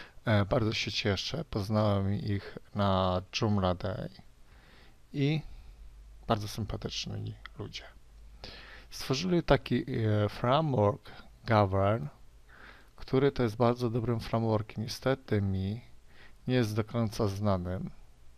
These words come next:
mimo że go sobie przeglądałem, natomiast powiedzmy szczerze, nie znam go tak dobrze jak te wszystkie poprzednie.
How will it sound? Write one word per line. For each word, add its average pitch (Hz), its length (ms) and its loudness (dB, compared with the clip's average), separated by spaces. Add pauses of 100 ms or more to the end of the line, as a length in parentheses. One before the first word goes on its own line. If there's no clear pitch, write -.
(840)
mimo 123 260 6
że 107 100 2
go 104 100 -2
sobie 117 260 2
przeglądałem, 107 920 2
natomiast 104 800 -2 (800)
powiedzmy 110 440 0
szczerze, 110 1080 4 (1800)
nie 120 100 6
znam 110 220 4
go 104 120 2
tak 107 220 4
dobrze 104 340 4
jak 101 140 4
te 110 120 -4
wszystkie - 420 -6
poprzednie. - 760 -2